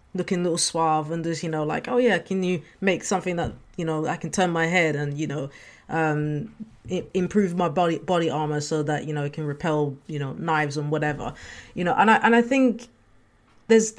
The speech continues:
I don't know, there's, there's a lot of, I think that he gets a balance that's right with that, and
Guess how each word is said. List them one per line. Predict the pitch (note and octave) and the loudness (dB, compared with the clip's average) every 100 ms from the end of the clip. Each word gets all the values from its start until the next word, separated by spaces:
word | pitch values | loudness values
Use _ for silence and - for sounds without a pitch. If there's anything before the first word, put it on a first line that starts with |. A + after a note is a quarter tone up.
| - | -4
I | C#4 | 0
don't | F4+ | 2
know, | D4+ | 4
there's, | - C4+ B3+ | 6 4 4
there's | C4+ C4 | 4 6
a | |
lot | B3+ C#4+ C4 | 6 4 2
of, | C4 - | 0 0
I | A#3+ | 0
think | C#4+ A#3+ | 0 2
that | B3+ | 2
he | - A#3 | 4 4
gets | A3+ A#3 - | 6 4 4
a | G#3 | 0
balance | - G#3 A3+ - - - - | 2 2 2 0 -8 -10 -6
that's | - - - | -6 -6 -10
right | E3+ F#3 G3+ - | -4 0 0 0
with | D#3+ C#3 - | 0 0 -4
that, | D#3 C#3+ | -6 -4
and | E3+ E3+ | -4 -4